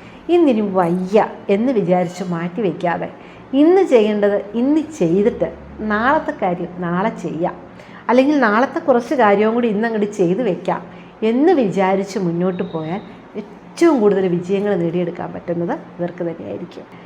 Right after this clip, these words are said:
ഇത് പറയുമ്പോൾ വിചാരിക്കും, "അങ്ങനെയൊക്കെ ചെയ്യാൻ പറ്റുമോ? നാളത്തെ കാര്യം ഇന്നേ ചെയ്യാൻ പറ്റുമോ?" തീർച്ചയായിട്ടും എന്തൊരു കാര്യവും ആലോചിച്ച് ദീർഘവീക്ഷണത്തോടെ അങ്ങനെ ചെയ്ത് മുന്നോട്ട് പോയാൽ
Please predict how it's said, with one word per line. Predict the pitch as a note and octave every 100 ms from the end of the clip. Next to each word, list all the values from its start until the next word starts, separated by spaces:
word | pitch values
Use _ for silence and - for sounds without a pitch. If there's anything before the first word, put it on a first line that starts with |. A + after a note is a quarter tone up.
| -
ഇത് | D#4 E4+
പറയുമ്പോൾ | E4+ D4 C#4 C#4+
വിചാരിക്കും, | B3 A#3+ A#3 A3+ A3+
"അങ്ങനെയൊക്കെ | A3 D4 A3+
ചെയ്യാൻ | A#3 G3+ G#3+
പറ്റുമോ? | F#3 F#3+
നാളത്തെ | F#3 F#3 F#3
കാര്യം | F#3 F#3+ F#3
ഇന്നേ | E3+ G3+
ചെയ്യാൻ | G3+ F3+ F3
പറ്റുമോ?" | F3 F3 F3 -
തീർച്ചയായിട്ടും | F3+ - - C4 F#3 A#3 - - - -
എന്തൊരു | F3+ A3
കാര്യവും | A3+ G3 F3+ G3+
ആലോചിച്ച് | F#3+ F3 F3+ F#3 F3+
ദീർഘവീക്ഷണത്തോടെ | G#3 F3+ - F3+ - F3 G3
അങ്ങനെ | G#3 F3+ F#3
ചെയ്ത് | F#3+ F#3 F3+
മുന്നോട്ട് | F#3+ E3+ F#3 F#3
പോയാൽ | F3+ E3 G3+